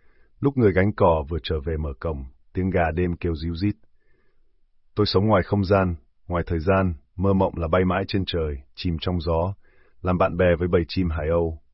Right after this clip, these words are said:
tắm trên đầu ngọn mưa cuối hạ, thở với trái tim non của con chim sẻ. Sáu mươi mốt.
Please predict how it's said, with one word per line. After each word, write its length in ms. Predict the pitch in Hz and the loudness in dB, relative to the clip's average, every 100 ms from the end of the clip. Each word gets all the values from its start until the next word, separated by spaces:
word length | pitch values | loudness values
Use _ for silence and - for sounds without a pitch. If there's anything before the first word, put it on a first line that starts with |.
| _ | _
tắm 160 | 85 92 | -6 -4
trên 140 | 101 | -2
đầu 140 | 87 | -2
ngọn 180 | 80 78 82 | -2 -6 -6
mưa 120 | 90 85 | -6 -4
cuối 160 | 85 87 | -6 -6
hạ, 220 | 87 78 - - _ _ _ _ _ _ _ _ | -6 -8 -14 -20 _ _ _ _ _ _ _ _
thở 180 | - 85 | -2 -2
với 140 | 85 | -2
trái 140 | 87 92 | -2 -2
tim 180 | 104 95 | 0 0
non 220 | 90 90 87 | 2 0 -2
của 100 | - | -8
con 200 | 82 80 | -6 -6
chim 200 | - 82 | -6 -8
sẻ. 260 | - 78 65 - _ _ _ _ _ _ _ | -6 -8 -8 -16 _ _ _ _ _ _ _
Sáu 180 | - 92 | -8 -2
mươi 120 | 104 | 0
mốt. 180 | 107 110 | 2 0